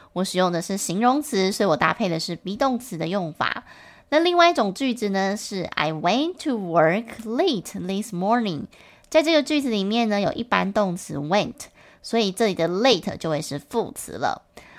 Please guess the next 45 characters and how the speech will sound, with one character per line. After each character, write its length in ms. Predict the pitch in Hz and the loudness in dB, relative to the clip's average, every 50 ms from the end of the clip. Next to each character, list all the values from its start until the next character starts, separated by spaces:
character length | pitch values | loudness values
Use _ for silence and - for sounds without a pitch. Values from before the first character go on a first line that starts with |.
| - _ - | -20 _ 0
那 120 | 262 311 | 2 4
么 140 | 302 294 285 | 6 6 6
lately 880 | 269 254 240 247 262 294 370 392 381 - 359 349 302 285 269 240 233 226 | 6 4 8 8 8 10 10 6 4 4 2 2 2 4 2 2 2 4
呢， 360 | 226 226 233 233 240 247 247 - _ - | 4 4 4 4 2 0 -2 -6 _ 2
单 260 | 240 247 269 277 285 | 2 4 4 4 0
纯 320 | 285 - 240 196 190 196 196 | 0 0 0 0 0 -2 -4
只 160 | - 165 160 | -4 -6 -6
是 180 | 196 214 208 202 | -6 -6 -8 -8
表 280 | 208 - 147 156 - | -4 -2 -2 -2 0
达 260 | - 127 127 143 180 - _ | 0 0 0 0 -2 -6 _
最 340 | - - 349 330 240 175 156 | -10 2 4 4 4 4 2
近 340 | - - - 240 196 - - - 185 - - | -4 -6 -4 -4 -4 -4 -6 -10 -14 -6 -6
的 80 | 151 | -6
这 160 | 147 - 190 | -4 -4 -6
个 420 | - 185 156 131 95 78 60 - - - | -2 -2 -2 -2 -2 -6 -8 -10 -12 -12
时 260 | - - 175 156 160 | -12 -10 -8 -8 -6
间 240 | 180 190 190 208 233 | -4 -2 -2 -2 -4
副 240 | - 254 208 170 | -4 -6 -6 -6
词， 300 | 151 - - - 67 - - - - - - - - _ | -8 -10 -12 -12 -14 -14 -16 -20 -20 -20 -20 -20 -20 _
所 120 | - - 214 | -6 -2 -2
以 60 | 220 | -2
你 80 | 190 180 | 0 0
就 80 | 233 | 2
把 140 | 226 208 175 | 6 8 6
它 80 | 190 196 | 8 8
当 180 | 190 196 196 | 6 4 4
作 160 | 214 220 208 | 4 2 2
是 500 | 208 - 214 214 202 196 185 175 165 - 190 - | 2 0 -2 0 0 2 0 0 -2 -4 -6 -4
很 160 | - 156 170 | -2 -2 -2
普 180 | 185 202 - 170 | -2 -4 -2 0
通 200 | 190 156 170 175 | 2 2 2 2
的 100 | 170 170 | 2 0
表 180 | 160 - 143 127 | 0 0 2 4
达 160 | 143 147 165 | 4 4 4
时 180 | - - 160 156 | 2 -2 -6 -2
间 160 | - 190 190 | -2 -2 0
的 80 | 175 | 0
一 60 | 175 180 | -2 0
种 200 | 180 - 185 - | -2 -4 -4 -6
副 180 | - 220 202 180 | -8 -8 -8 -8
词 180 | - - 135 139 | -8 -8 -8 -6
就 160 | 165 165 156 | -4 -4 -6
可 260 | - - 135 123 135 | -6 -8 -8 -8 -8
以 140 | 139 131 85 | -8 -8 -8
了。 240 | 71 60 50 - | -8 -8 -8 -10